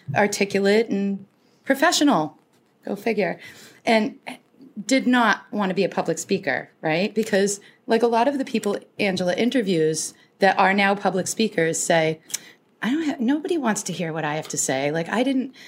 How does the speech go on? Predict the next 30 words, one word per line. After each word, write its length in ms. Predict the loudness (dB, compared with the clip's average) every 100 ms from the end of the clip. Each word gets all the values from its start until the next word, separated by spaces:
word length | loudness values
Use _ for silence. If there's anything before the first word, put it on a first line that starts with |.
| -8
achieve 460 | -4 -2 0 2 0
some 300 | 0 -2 0
great 280 | 0 0 -2
thing 440 | 0 0 2 0
or, 120 | -2 -2
s-, 240 | -6 -10 -14 -20 _ -8
you 120 | -4
know, 280 | -2 -4 -6
survive 640 | -2 0 2 2 2 2
something. 800 | 0 0 0 -2 0 2 2 2
I 80 | 2
don't 160 | 0
have 300 | -2 -2 -2
something. 1000 | -2 -2 -2 -6 -14 -4 0 0 -2 -6
It's 140 | -4 -2
all 200 | 0 0
about 340 | 0 0 0
me 440 | -2 0 2 2 -2
and 280 | -4 -8
listen 240 | -6 -4 -4
to 40 |
what 120 | -2
I 80 | 0
have 120 | -2 -4
to 60 |
say." 400 | -4 -2 -2 -4 -10 -20 _
I 80 | -10
got 140 | -8
nothing, 560 | -4 -4 -4 -6 -10 -14 -4
right? 360 | 0 0 -2